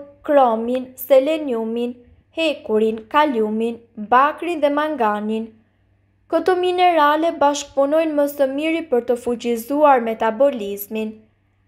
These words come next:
Aloe vera ka në përmbajtjen e vet enzima të rëndësishme që ndihmojnë me tretjen, duke zbërthyer molekulat e yndyrës dhe të sheqerit, por edhe duke reduktuar inflamacione të ndryshme.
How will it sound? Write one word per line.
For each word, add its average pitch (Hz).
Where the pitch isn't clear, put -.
Aloe 262
vera 339
ka 311
në 294
përmbajtjen 294
e 311
vet 220
enzima 240
të 302
rëndësishme 277
që 240
ndihmojnë 240
me 302
tretjen, 240
duke 294
zbërthyer 233
molekulat 269
e 262
yndyrës 285
dhe 277
të 339
sheqerit, 226
por 262
edhe 339
duke 294
reduktuar 277
inflamacione 240
të 330
ndryshme. 226